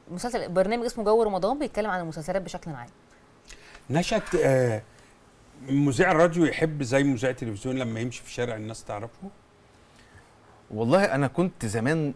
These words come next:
Speaker 3: آه، و-، وأنا بدرس كده عند أستاذ خالد جلال، فكان ستان سلافسكي كاتب جملة شهيرة جدًا، أعتقد إن هي دي أصدق،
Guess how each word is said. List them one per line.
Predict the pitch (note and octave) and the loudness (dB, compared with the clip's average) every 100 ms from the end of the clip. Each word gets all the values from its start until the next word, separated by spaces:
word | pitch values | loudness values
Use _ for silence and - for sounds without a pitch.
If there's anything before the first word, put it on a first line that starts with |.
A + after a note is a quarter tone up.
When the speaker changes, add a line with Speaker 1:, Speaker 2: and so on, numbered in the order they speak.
| G#2 | -8
Speaker 3:
آه، | G2+ G2+ G2+ | -10 -8 -8
و-، | F2+ G2 G2+ G2+ G2+ | -10 -8 -6 -4 -2
وأنا | C3 C3 | -2 0
بدرس | C#3 C3 G#2+ - | -2 -4 -8 -6
كده | C3 | -4
عند | B2 G#2 | -4 -6
أستاذ | - B2+ | -10 -10
خالد | - B2+ G#2 | -6 -4 -4
جلال، | G2+ A#2+ A#2 - - - - - | -2 -2 -2 -8 -20 -20 -20 -20
فكان | - - - G2+ - C3+ D3+ C#3+ A#2+ A2 G#2 | -20 -14 -10 -10 0 2 2 0 -2 -4 -6
ستان | - C3 | -4 -4
سلافسكي | - G2+ C3 C3 A#2 G2+ | -4 -4 -4 -4 -6 -4
كاتب | C#3+ C#3 A2+ | -2 -2 -2
جملة | C3 B2 | -2 -2
شهيرة | A2+ A#2 B2 | -2 -2 -2
جدًا، | A#2+ B2+ F#2+ | 0 -2 -4
أعتقد | - D#3+ D#3+ A#2 - - | -8 -6 -4 -6 -8 -10
إن | G#2 | -8
هي | G#2 C#3+ B2+ | -4 -2 -2
دي | G#2 C3+ - - - | -2 -6 -8 -8 -4
أصدق، | C3+ A#2+ | -2 -2